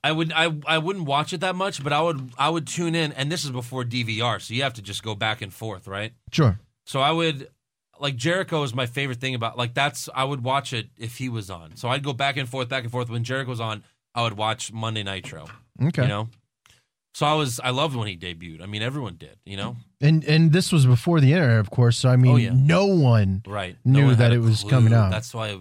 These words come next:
Speaker 1: yeah, it was so much better then when you had no idea.
Speaker 2: So
Speaker 1: You
Speaker 2: this
Speaker 1: know?
Speaker 2: is, this is more about,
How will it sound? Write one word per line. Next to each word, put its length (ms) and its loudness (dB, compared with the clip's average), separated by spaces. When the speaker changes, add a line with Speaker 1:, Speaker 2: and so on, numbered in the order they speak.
Speaker 1:
yeah, 220 -10
it 40 -10
was 100 -14
so 220 -12
much 200 -14
better 220 -16
then 220 -18
when 80 -18
you 60 -18
had 100 -20
no 240 -18
idea. 420 -18
Speaker 2:
So 200 -2
Speaker 1:
You 60 4
Speaker 2:
this 220 0
Speaker 1:
know? 80 2
Speaker 2:
is, 260 -2
this 240 2
is 160 6
more 440 6
about, 340 4